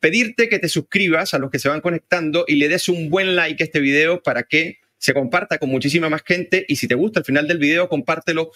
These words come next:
con tus amigos y con las personas a, a cual pueda llegar este análisis.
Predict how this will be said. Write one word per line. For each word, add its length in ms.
con 140
tus 180
amigos 340
y 60
con 100
las 120
personas 340
a, 80
a 60
cual 220
pueda 160
llegar 280
este 260
análisis. 540